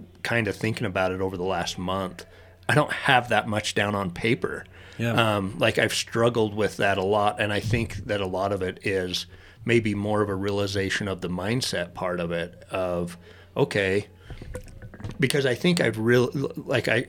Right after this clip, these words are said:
Speaker 1: I really believe in you get what you ask for, you know,
Speaker 2: Yeah.
Speaker 1: like, if you, th-, I think that the, really that's the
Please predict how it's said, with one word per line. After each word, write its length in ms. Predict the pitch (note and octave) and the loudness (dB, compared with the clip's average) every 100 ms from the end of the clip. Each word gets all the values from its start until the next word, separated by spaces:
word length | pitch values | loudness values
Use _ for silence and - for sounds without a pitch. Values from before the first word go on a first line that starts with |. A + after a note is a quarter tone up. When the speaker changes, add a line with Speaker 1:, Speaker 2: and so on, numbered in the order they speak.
| - | 0
Speaker 1:
I 40 | |
really 380 | A2 A2 C3 C#3 | 0 6 8 8
believe 460 | A#2 G#2+ G#2+ G#2 G2 | 6 2 2 2 0
in 480 | - G2+ F#2+ F#2 F2 - - - - - - - - - - - - - - - - - - - - - - - | -2 0 0 -2 -6 -18 -20 -20 -20 -20 -20 -20 -20 -20 -20 -20 -20 -20 -20 -20 -20 -20 -20 -20 -20 -20 -20 -2
you 160 | B2 | -2
get 260 | A2+ B2+ B2 | 4 2 4
what 160 | G#2+ - | -2 -2
you 160 | G2+ - | -6 -2
ask 380 | F#2+ F#2+ - - | 0 0 -2 -8
for, 520 | - - D2 - - - - | -10 -10 -8 -10 -12 -20 -12
you 240 | - C3 G#2+ | 0 4 4
know, 100 | F2 | 4
Speaker 2:
Yeah. 140 | E2+ | 0
Speaker 1:
like, 340 | - G2 G2 - | 0 0 0 0
if 240 | G#2+ - | -2 -2
you, 360 | A#2+ A2+ G#2+ A2 | -2 2 0 -2
th-, 240 | C3 - - | -8 -10 -2
I 80 | B2+ | 0
think 300 | - F#3 - | 4 4 2
that 180 | A#2+ | -4
the, 280 | C#3 C3 A#2+ - | -2 -2 -2 -2
really 440 | A2 G#2+ A2+ B2+ | -2 4 6 6
that's 340 | B2+ A#2 - - | 6 2 2 0
the 180 | B2 | -2